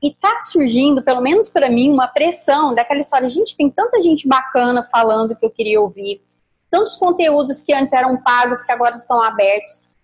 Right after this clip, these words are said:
Tanto museu que eu nunca fui na vida e que eu posso agora <laughs> visitar virtualmente. Então, assim,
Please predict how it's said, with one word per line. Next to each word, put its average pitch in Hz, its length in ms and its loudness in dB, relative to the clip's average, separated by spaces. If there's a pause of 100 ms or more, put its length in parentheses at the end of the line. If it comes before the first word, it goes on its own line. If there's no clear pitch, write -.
(100)
Tanto 415 320 2
museu 339 420 4
que 330 80 -4
eu 302 60 4
nunca 330 240 0
fui 320 160 -2
na 285 220 2
vida 277 240 -2
e 285 40 -2
que - 80 0
eu 277 80 2
posso 277 320 0
agora 254 320 2 (220)
<laughs> - 260 -12
visitar 240 560 0
virtualmente. 240 800 0
Então, 285 140 -2
assim, 302 260 -2